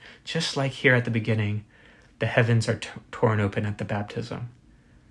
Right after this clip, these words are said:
This is the love of God for us, family. This is the way of Jesus, that he, that he, we in him would receive the access, the presence, and the inf-,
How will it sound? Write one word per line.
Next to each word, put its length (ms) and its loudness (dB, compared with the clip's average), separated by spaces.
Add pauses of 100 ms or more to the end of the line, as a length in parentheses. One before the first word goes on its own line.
(2250)
This 160 -4
is 120 -2
the 100 4
love 220 4
of 140 -4
God 220 -2
for 200 -6
us, 160 -6
family. 420 -6
This 220 -2
is 120 -4
the 100 0
way 200 4
of 120 0
Jesus, 640 -2 (720)
that 140 -8
he, 200 -6
that 180 -2
he, 160 -12 (140)
we 540 2 (280)
in 160 2
him 600 2 (320)
would 120 -2
receive 800 0 (680)
the 120 -2
access, 580 -2
the 120 -6
presence, 640 -2 (340)
and 120 -4
the 120 0
inf-, 300 -2